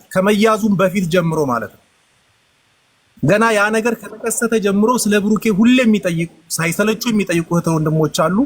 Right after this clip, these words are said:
በእውነት ባላችሁበት እግዚአብሔር ያክብራችሁ፣ ባላችሁበት እግዚአብሔር ይጠብቃችሁ ነው የምለው። ብሩኬ ደግሞ ሁሌም፣ ሁሌም አለን፣ ሁሌም ከጎንህ ነን፣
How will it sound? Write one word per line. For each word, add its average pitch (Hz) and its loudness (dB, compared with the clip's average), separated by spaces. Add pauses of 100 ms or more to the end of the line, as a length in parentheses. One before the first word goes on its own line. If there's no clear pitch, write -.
(440)
በእውነት 180 0
ባላችሁበት 165 -2
እግዚአብሔር 151 0
ያክብራችሁ፣ 143 -2 (520)
ባላችሁበት 214 0
እግዚአብሔር 160 -2
ይጠብቃችሁ 147 -2
ነው 147 0
የምለው። 180 2 (500)
ብሩኬ 196 2 (100)
ደግሞ 175 2 (100)
ሁሌም፣ 190 2
ሁሌም 185 0
አለን፣ 143 0 (180)
ሁሌም 180 0
ከጎንህ 151 0
ነን፣ 214 2